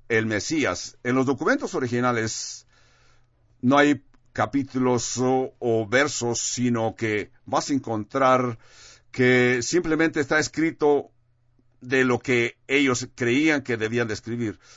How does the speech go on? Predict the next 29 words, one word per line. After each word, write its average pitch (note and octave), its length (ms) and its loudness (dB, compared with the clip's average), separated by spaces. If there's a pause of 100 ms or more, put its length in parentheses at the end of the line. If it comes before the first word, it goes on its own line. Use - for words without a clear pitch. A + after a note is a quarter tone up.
(520)
Jesús D3+ 400 2
dijo: A#2+ 240 0
"Para A2+ 180 0
juicio F3+ 360 -2
vine D#3+ 220 0
al A#2 120 0
mundo, G#3 440 -2 (600)
para A#2 260 2
que A#2+ 160 0
los A#2 300 0
que A#2 420 -2
dis-, - 580 -6
los C3 260 -6
ciegos D3+ 340 2
vean G3 420 4
y C3+ 80 -6
los C3 160 0
que C3+ 120 -2
dicen C3 340 0
que A#2 160 0
vean E3+ 580 6 (220)
queden C#3 300 2
más C#3 200 2
ciegos". C#3 520 -2
Por B2 180 0
eso B2 120 -2
es B2 120 -2
que, A#2+ 280 -2 (240)
ah, A#2 260 -4